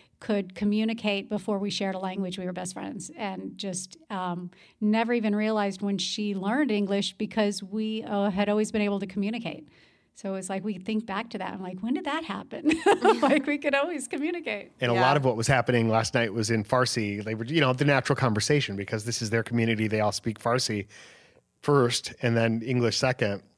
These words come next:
Speaker 2: And so they would natu-, they would have to translate things for us. And, but it was great. Like, they kept us really included. Um,
Speaker 1: Yeah, and play-, playing live music.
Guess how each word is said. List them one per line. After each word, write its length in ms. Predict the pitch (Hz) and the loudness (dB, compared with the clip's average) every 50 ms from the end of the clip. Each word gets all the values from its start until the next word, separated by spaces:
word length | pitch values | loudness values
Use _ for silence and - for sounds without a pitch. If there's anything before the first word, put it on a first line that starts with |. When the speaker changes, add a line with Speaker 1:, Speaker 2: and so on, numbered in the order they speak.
| _ - _ _ _ _ _ _ _ _ _ _ - - - - | _ -20 _ _ _ _ _ _ _ _ _ _ -20 -12 -4 -4
Speaker 2:
And 120 | 120 113 | -2 0
so 220 | - - 120 117 113 | 0 2 2 2 2
they 120 | 113 113 | 2 2
would 140 | 110 113 107 | 0 0 0
natu-, 320 | 113 113 113 113 - 139 143 | 0 0 0 -2 -4 -4 -4
they 80 | 113 | -4
would 100 | 107 104 | -4 -2
have 140 | 104 113 - | -2 -4 -4
to 80 | - 113 | -4 -8
translate 520 | - - 117 110 107 - - 110 110 104 | -2 0 0 0 0 -2 -2 -2 -2 -2
things 200 | - 107 110 - | -2 -4 -4 -4
for 220 | - - 107 98 98 | -2 -2 -2 0 0
us. 240 | 101 104 - - 101 | -2 -2 -2 -6 -8
And, 160 | 95 95 - - - - - _ _ _ | -8 -10 -12 -14 -20 -20 -20 _ _ _
but 160 | - 156 151 135 143 175 | 0 0 0 2 2 4
it 40 | 170 | 4
was 100 | 151 139 | 4 6
great. 360 | - 135 104 90 95 101 117 | 4 2 2 2 -2 -4 0
Like, 160 | 131 123 120 | 0 0 2
they 100 | - 127 | 2 0
kept 200 | - - 143 - | 0 0 -2 0
us 140 | 123 - - | -2 -2 2
really 200 | 123 123 113 110 | 2 2 4 2
included. 560 | 107 104 - 120 117 107 101 95 92 95 95 - - - - - - _ _ - | 0 0 0 0 2 2 0 0 -2 -6 -10 -18 -20 -20 -20 -20 -20 _ _ -2
Um, 200 | 123 117 113 113 | 0 2 2 0
Speaker 1:
Yeah, 140 | 185 170 | 0 -2
and 140 | 202 208 202 | -2 -4 -2
play-, 280 | - 247 233 220 220 226 | 0 2 2 2 2 0
playing 320 | 226 - 240 240 226 208 | 2 2 2 2 2 2
live 260 | 202 202 214 214 214 | 2 2 2 2 2
music. 720 | 247 220 214 220 220 208 233 226 220 214 214 - - - | 2 2 2 2 2 2 2 0 0 0 -2 -6 -20 -20